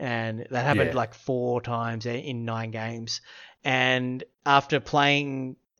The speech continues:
Speaker 1: against Winota seven out of nine times, I decided to, you know, put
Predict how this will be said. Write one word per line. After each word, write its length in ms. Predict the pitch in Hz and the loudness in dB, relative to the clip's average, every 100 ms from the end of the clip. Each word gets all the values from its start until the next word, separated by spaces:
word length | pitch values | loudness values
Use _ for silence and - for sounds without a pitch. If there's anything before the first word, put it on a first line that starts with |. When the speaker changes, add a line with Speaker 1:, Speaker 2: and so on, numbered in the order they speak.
| - | -4
Speaker 1:
against 460 | 143 - 147 143 147 | -4 4 4 4 0
Winota 300 | 135 135 123 | 2 2 4
seven 520 | - 170 156 143 143 | 4 8 6 4 0
out 240 | 139 139 | 2 2
of 80 | 135 | 2
nine 260 | 135 135 135 | 0 0 0
times, 420 | 139 160 226 - | -2 -2 -2 -2
I 160 | 120 127 | 0 0
decided 440 | 123 127 120 113 | 2 0 0 -2
to, 120 | 110 - _ _ _ | -6 -10 _ _ _
you 140 | 165 120 | -4 -4
know, 120 | 117 - _ _ | -4 -10 _ _
put 200 | - 165 | -6 -6